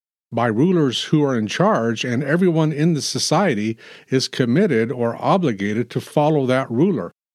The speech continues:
That's a sacral society. That's a sacral system. And of course, in Rome, it was a secular sacral society. Say that ten times real fast. That's why when I think of Jesus' answer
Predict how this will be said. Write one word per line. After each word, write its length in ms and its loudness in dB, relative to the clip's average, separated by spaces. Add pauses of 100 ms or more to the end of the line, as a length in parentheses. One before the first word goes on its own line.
(180)
That's 220 0
a 60 -2
sacral 580 -2
society. 600 -2
That's 260 -4
a 80 -2
sacral 520 -2
system. 500 -2 (600)
And 80 0
of 60 -2
course, 240 0
in 100 2
Rome, 240 2
it 40 0
was 180 -4
a 60 -2
secular 640 -2 (100)
sacral 560 -4
society. 640 -2 (140)
Say 180 0
that 200 -2
ten 180 -2
times 260 -2
real 80 -2
fast. 400 -8 (880)
That's 180 -2
why 140 2
when 140 0
I 80 0
think 260 0
of 180 0
Jesus' 460 0
answer 640 0